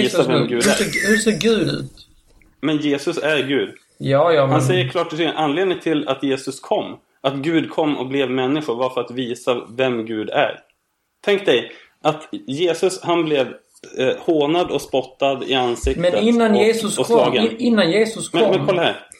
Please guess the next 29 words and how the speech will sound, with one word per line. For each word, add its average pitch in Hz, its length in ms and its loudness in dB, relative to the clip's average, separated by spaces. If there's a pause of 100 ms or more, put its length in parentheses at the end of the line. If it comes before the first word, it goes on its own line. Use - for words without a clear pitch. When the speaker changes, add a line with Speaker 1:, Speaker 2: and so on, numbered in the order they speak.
(220)
Speaker 2:
Får 185 60 0
jag 170 80 0
bara 165 100 0
säga 160 160 0
färdigt 139 280 -2
med 127 100 0
det 113 60 2
här? 113 80 2
Det 135 80 -2
här 139 100 0
är 143 40 4
så 151 60 4
Speaker 1:
Ja. 143 60 4
Speaker 2:
bra. 104 280 0 (320)
För 160 80 -4
tänk 196 260 -2
dig 131 240 0
att 135 180 -6
Jesus, 165 420 -2
han 180 140 0
blev 156 100 -2
spottad 135 440 -2
i - 20 2
ansiktet. - 560 -4 (840)
Hur 180 220 0
reagerar 156 460 2
han 135 140 0
på 131 120 -2
det? 131 220 -4